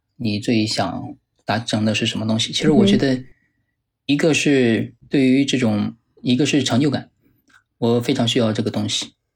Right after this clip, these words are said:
Speaker 1: 嗯，
Speaker 2: 嗯。
Speaker 1: 我希望能通过做成一件事情，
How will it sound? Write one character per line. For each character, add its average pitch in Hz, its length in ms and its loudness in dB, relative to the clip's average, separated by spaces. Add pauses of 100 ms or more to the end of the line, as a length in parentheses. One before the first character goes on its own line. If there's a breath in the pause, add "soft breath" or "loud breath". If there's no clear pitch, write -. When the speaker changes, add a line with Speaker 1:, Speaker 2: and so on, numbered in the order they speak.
(340)
Speaker 1:
嗯， 107 220 -4
Speaker 2:
嗯。 214 120 4
Speaker 1:
我 - 100 4
希 - 100 0
望 147 160 4
能 113 140 2
通 143 220 0
过 113 420 0 (540)
做 - 120 0
成 135 160 2
一 123 40 4
件 127 160 2
事 127 120 0
情， 113 280 -4